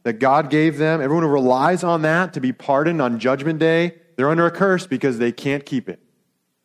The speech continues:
And because everyone can't keep it, the second thing that means is that then, therefore, no one's justified by the law. You can't be in a place of God saying, "I pardon you," because you've kept all the rules.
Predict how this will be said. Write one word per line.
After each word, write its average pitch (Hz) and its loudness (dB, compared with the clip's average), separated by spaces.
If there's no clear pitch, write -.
And 113 -4
because 151 0
everyone 180 2
can't 180 0
keep 185 0
it, 180 -2
the - -4
second 156 -2
thing 165 -2
that 160 0
means 160 -2
is 135 -4
that 123 0
then, 135 0
therefore, 147 -2
no 110 0
one's 143 -2
justified 120 -2
by 131 0
the 135 2
law. 160 -2
You 139 -6
can't 175 0
be 147 2
in 135 0
a 135 0
place 143 0
of 120 -2
God 131 2
saying, 135 -2
"I 110 -6
pardon 139 0
you," 110 -2
because 117 -4
you've 135 -2
kept 131 -2
all 113 0
the 113 -2
rules. 107 -4